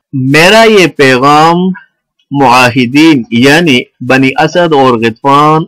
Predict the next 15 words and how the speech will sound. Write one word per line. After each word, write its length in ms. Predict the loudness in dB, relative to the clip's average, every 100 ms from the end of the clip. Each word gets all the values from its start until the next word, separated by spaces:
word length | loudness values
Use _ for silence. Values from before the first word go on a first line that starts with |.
| -2
اور 460 | 0 2 0 -2
زیبان 580 | -2 -2 0 0 0 -2
کو 160 | -4 -6
پہنچا 580 | -6 -6 -6 -4 -2 0
دو۔ 260 | -2 -4 -6 _ _ _ _ _ _ _ _ _ _
اقسمتم 960 | -2 -2 -4 -2 -2 -2 -2 0 -2
کل 380 | -2 -4 0 0 0
مقسمی، 680 | 0 -4 -4 -4 -2 -2 -2
کہ 140 | -2
تم 300 | -2 -4 -2
نے 120 | 0
مکمل 640 | 0 -2 -2 -4 -2 -4 -4
قسم 360 | -6 -6 -6
اٹھائی 460 | -6 -4 -2 -2 0
ہے، 180 | -2